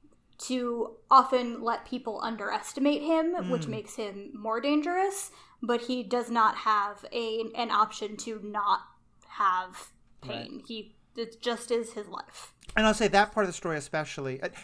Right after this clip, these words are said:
Speaker 2: not the, um, you know, using my walking instrument to, to hurt people <laughs> and have more power, although I certainly try to make it look, you know, I have a very fancy looking cane that I want people to notice as, like,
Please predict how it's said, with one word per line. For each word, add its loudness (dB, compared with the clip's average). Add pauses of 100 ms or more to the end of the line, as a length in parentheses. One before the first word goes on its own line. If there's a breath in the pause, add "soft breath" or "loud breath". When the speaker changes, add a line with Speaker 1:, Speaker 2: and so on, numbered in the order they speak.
Speaker 2:
not 6
the, 4
um, 2
you -4
know, 0
using -2
my 0
walking 0
instrument -8
to, -4
to -12
hurt 2
people 2
<laughs> -
and -2
have 4
more -2
power, 2 (360 loud breath)
although 12
I 10
certainly 0
try 4
to -2
make -6
it -8
look, -8
you -6
know, -4
I 2
have 2
a -4
very 0
fancy -6
looking -6
cane -2
that -2
I 0
want -2
people -8
to -6
notice -4
as, -4
like, -4